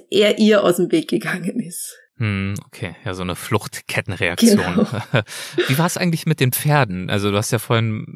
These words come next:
Speaker 2: beschrieben, am Anfang, äh, etwas gefremdelt, überfordert. Wie hat sich deine Beziehung zu euren Pferden in die, all dieser Zeit verändert und weiterentwickelt?
Speaker 1: Also gleich am Anfang hat der Günther was sehr Gutes gemacht. Er hat nämlich dann gesagt, also konzentrier dich einmal auf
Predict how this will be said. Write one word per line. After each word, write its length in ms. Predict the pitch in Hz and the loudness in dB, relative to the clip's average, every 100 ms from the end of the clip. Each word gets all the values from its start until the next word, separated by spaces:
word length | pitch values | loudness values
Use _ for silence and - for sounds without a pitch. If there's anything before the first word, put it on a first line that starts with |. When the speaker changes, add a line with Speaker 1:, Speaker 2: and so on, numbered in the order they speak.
| 120 - | -14 -10
Speaker 2:
beschrieben, 760 | 107 - - 113 127 131 135 | -8 -6 -6 -2 0 0 0
am 140 | 120 - | 0 0
Anfang, 400 | 117 - 113 110 | 0 4 2 2
äh, 200 | - 110 | 0 0
etwas 340 | - - 104 | 0 0 -2
gefremdelt, 840 | - - - 110 139 135 127 131 127 | -2 -6 -2 4 6 8 8 6 4
überfordert. 1000 | - - 117 123 - 123 127 123 123 123 - - - - | -4 -2 0 0 4 6 6 6 4 2 -6 -16 -16 -10
Wie 260 | 107 117 | 0 2
hat 100 | 160 | 2
sich 320 | - 160 - - | 2 0 -2 -10
deine 380 | 127 113 139 | 0 4 4
Beziehung 720 | 139 123 - - 147 143 143 - - | 4 0 -2 0 2 2 2 -2 -16
zu 360 | 139 - 131 123 | -12 -8 -6 -2
euren 380 | - 117 120 113 | 0 2 2 -2
Pferden 640 | - 127 107 107 101 92 - | -6 -2 0 0 -2 -6 -8
in 160 | 95 | -8
die, 120 | 90 - | -8 -4
all 140 | 110 | 0
dieser 320 | 110 104 104 92 | 0 0 0 0
Zeit 540 | - 101 95 92 - | -2 0 0 -2 -10
verändert 400 | 143 - 101 101 | -8 -4 -2 -2
und 140 | 90 92 | -4 -2
weiterentwickelt? 640 | 92 85 82 - - - - | -2 -2 -6 -10 -10 -12 -6
Speaker 1:
Also 160 | - 185 | -2 2
gleich 220 | 185 208 | 4 4
am 140 | 208 | 2
Anfang 360 | - 214 233 220 | 2 2 4 4
hat 120 | 196 | 4
der 80 | 185 | 0
Günther 340 | 214 247 240 | 2 4 4
was 180 | 208 180 | 0 0
sehr 120 | 208 196 | 0 2
Gutes 400 | 240 262 214 - | 0 2 0 0
gemacht. 400 | 202 175 214 - | -2 -2 -4 -4
Er 40 | |
hat 60 | 180 | -4
nämlich 260 | 190 185 - | -4 -6 -4
dann 140 | 190 | -4
gesagt, 360 | - 196 - - | -2 -6 -6 -4
also 220 | 180 220 | -2 -2
konzentrier 560 | - 202 208 202 202 | 0 0 0 -2 2
dich 160 | 208 214 | 2 4
einmal 180 | 196 | 4
auf 120 | 190 | 2